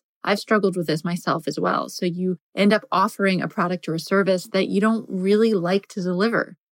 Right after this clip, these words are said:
And this is no way, especially as a solopreneur, as a wellpreneur, if you're designing your own business, why are you creating a business that you're not absolutely wild about? It just does not make sense. So we're gonna talk about that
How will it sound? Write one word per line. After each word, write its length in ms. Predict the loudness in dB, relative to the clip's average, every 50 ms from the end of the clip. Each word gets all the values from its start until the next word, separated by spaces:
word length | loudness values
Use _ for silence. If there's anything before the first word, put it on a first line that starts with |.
| _ 0
And 140 | 2 4 4
this 160 | 4 2 0
is 140 | -2 0 2
no 200 | 4 4 4 4
way, 300 | 4 4 4 4 2 0
especially 480 | -2 -2 -2 -4 -2 0 2 2 2 2
as 100 | 2 0
a 40 |
solopreneur, 840 | -2 -4 -2 -2 0 2 4 2 2 0 -2 -4 -2 -2 -4 -6 -8 -8
as 120 | -6 -6
a 40 | -4
wellpreneur, 720 | -2 0 2 2 2 2 0 -2 -2 -2 -2 -4 -8 -10 -12 -14 -16 -10 -8
if 140 | -6 0
you're 100 | 0 0
designing 520 | 2 2 0 0 2 0 2 4 4 4 4
your 160 | 2 2 0
own 160 | 0 0 0
business, 480 | 0 0 0 2 0 0 0 -2 -6 _ _ _ _ _
why 180 | 0 2 2 4
are 60 | 4
you 140 | 2 2 0
creating 380 | 0 2 4 4 4 4 2
a 40 | 2
business 420 | 2 2 2 0 0 -4 -4 -4 -4
that 120 | -4 -2
you're 140 | 0 0 0
not 180 | 0 0 -2 -2
absolutely 520 | -2 -4 -4 -6 -6 -6 -4 -2 -2 0
wild 360 | 0 2 2 2 2 0 -2
about? 300 | -4 -6 -6 -6 -6 -8 -8 -10
It 80 | -6
just 200 | -4 -4 -4 0
does 140 | 0 2 4
not 240 | 4 4 4 4 4
make 160 | 2 -2 -2
sense. 460 | -4 -6 -6 -4 -6 -6 -8 -14 -20 _ _ _ _ _ _ _ _ _ _ _
So 140 | -2 0 2
we're 140 | 4 4 4
gonna 160 | 4 4 4
talk 240 | 2 0 0 0 2
about 200 | 0 0 0 0
that 180 | -2 -2 -4